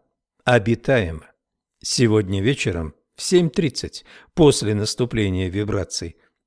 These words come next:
перевернулся на сто восемьдесят градусов и на этот раз без особого колебания пролез через дыру и встал.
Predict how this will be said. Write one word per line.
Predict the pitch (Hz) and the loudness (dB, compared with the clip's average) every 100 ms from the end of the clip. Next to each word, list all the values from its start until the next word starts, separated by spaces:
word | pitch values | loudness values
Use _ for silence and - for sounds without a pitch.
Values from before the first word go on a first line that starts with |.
| - | 2
перевернулся | 165 131 98 95 87 80 - 135 - _ _ | 4 4 2 -2 -6 -8 -10 -12 -14 _ _
на | 117 135 | 2 2
сто | - - 139 | 2 2 2
восемьдесят | 123 127 120 120 127 113 | 2 -2 -6 -10 -10 -4
градусов | 117 120 110 131 - - - - | -2 -2 -4 -10 -12 -18 -16 0
и | 151 | 4
на | 143 143 | 4 4
этот | 226 143 101 | 2 0 -2
раз | 98 - - | -4 -4 -6
без | 151 202 180 | 0 0 2
особого | 196 - 95 87 87 | 0 0 -2 -2 -4
колебания | 87 107 107 185 139 90 - - _ _ | -4 -2 0 0 0 -4 -10 -20 _ _
пролез | 139 135 120 143 156 | 4 4 4 0 -2
через | - 170 175 160 | -4 -2 -2 0
дыру | 180 175 190 - _ _ 233 | 2 4 2 -2 _ _ 2
и | 247 | 2
встал. | - - 87 85 | 2 -2 -4 -4